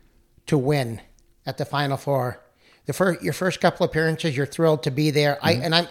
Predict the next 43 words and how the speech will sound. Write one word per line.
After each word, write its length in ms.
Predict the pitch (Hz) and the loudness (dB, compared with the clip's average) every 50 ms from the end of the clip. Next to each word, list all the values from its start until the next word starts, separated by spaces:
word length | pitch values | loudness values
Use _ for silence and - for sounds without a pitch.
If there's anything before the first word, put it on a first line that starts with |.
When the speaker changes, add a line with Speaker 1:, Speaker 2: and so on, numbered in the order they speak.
| - 165 | -4 -4
Speaker 1:
I'm 100 | 160 139 | -4 2
saying 240 | - 175 165 156 | 2 2 4 4
any 160 | 160 175 175 - | 4 2 2 2
program. 460 | - 143 139 123 117 123 110 104 107 | 2 0 0 0 0 -6 -8 -8 -6
Speaker 2:
Mm-hmm. 240 | - 107 110 135 139 - - - - - - - - | -6 -4 -4 -4 -6 -8 -12 -20 -20 -20 -20 -8 -4
Speaker 1:
And 160 | 147 147 147 | -2 0 2
then 180 | 165 170 165 160 | 4 4 4 2
you, 200 | 156 156 - - - - - _ _ _ _ _ - | 0 -2 -2 -6 -18 -20 -20 _ _ _ _ _ -2
you're 140 | 156 160 | 0 0
like, 180 | 151 156 - - | 2 2 0 -2
"Okay, 320 | 156 - - 160 151 147 | -2 2 4 4 4 4
we 140 | 135 113 147 | 2 0 -2
got 260 | 131 139 143 147 - | 0 0 0 -2 2
there 120 | - 156 147 | 2 0 0
a 40 | 139 | 2
couple 260 | - 151 135 135 - | 2 0 0 0 -2
times. 280 | - 139 147 147 127 | -2 -2 -2 -2 0
That 180 | - 143 147 - | 0 -2 -2 -2
was 120 | 135 - | -6 -10
cool. 280 | - - 160 151 135 139 | -2 0 2 2 2 2
Now 180 | 139 143 147 156 | 0 0 0 0
we 120 | 156 147 | 0 0
wanna 220 | 139 143 139 135 | 0 0 -2 -2
win 180 | 131 135 156 151 | 0 0 0 0
it." 180 | - - - - | 0 -4 -10 -10
And 200 | - 151 127 123 - _ _ _ _ _ _ _ _ _ _ _ - | -12 -12 -12 -12 -16 _ _ _ _ _ _ _ _ _ _ _ -8
it's 160 | - - - | -6 -2 0
a 60 | 180 160 | 0 2
little 220 | 180 190 165 165 | 2 2 2 2
different 420 | 139 175 165 - 175 160 156 - | 2 2 2 2 0 -2 -2 -2
preparation 640 | - - 160 160 - 165 151 156 165 160 - - 151 | 0 0 0 2 4 4 4 6 4 4 2 0 -2
and 140 | 147 143 143 | -2 0 0
mindset. 520 | 143 147 160 160 151 - - 165 156 151 | 0 0 0 0 0 0 0 0 0 2
You're 100 | 151 151 | 2 2
no 140 | 151 165 165 | 4 4 4
longer 300 | 165 160 165 156 147 147 | 4 2 0 0 0 0
in 80 | 143 143 | -2 0
awe 280 | 139 151 151 156 151 | -2 0 2 2 2
of 80 | 143 120 | 2 2
being 240 | 151 165 165 160 151 | 2 2 2 2 2
there. 120 | 143 143 | 2 2
You're 100 | 143 139 | 2 0
like, 200 | 143 143 143 - | 0 -2 -4 -6